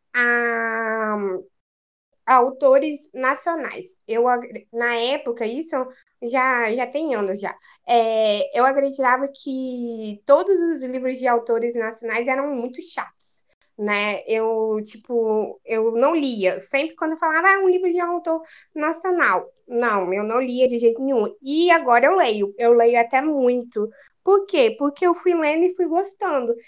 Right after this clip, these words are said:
Então, assim, é aquilo. A gente vai, a gente vai, com o tempo, a gente vai, é, criando outros gostos, a gente vai gostando de uma coisa a mais,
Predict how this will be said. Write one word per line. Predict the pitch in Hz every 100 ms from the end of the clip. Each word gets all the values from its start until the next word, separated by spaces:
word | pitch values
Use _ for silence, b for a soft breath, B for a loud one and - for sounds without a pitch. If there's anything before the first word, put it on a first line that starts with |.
| B B -
Então, | 370 440 494
assim, | 480 403 349 247 - _ _ _ -
é | -
aquilo. | 466 - - 415 262
A | 220
gente | 240 294 285 311
vai, | 294 311 311 330 330 330 320 311 294 269 247 233 - _
a | 262
gente | 277 302 294
vai, | 285 294 285 302 - _ _
com | - 339
o | 370
tempo, | 359 285 320
a | 339
gente | 311 311 - 311
vai, | 277 262 269 311 320 B _ _ _
é, | 247 247 254 247 247 240 247 - _ -
criando | 311 311 320 403
outros | 392 285 311 311 339 294 277 262 240 226 220
gostos, | - 240 233 294 339 - 240
a | 233
gente | 240 262 269
vai | 262
gostando | 254 269 269 277 294
de | 254
uma | 277 262
coisa | 254 247 277
a |
mais, | 285 247 220 254 269